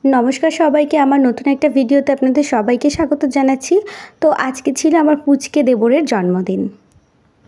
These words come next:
জন্মদিন বলে সে তো অনেক খুশি, নাচানাচি শুরু করে দিয়েছে রীতিমতো।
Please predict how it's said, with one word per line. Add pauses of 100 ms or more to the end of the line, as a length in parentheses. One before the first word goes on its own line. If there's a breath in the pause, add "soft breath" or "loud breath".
(440 soft breath)
জন্মদিন
বলে
সে
তো
অনেক
খুশি,
নাচানাচি
শুরু
করে
দিয়েছে
রীতিমতো।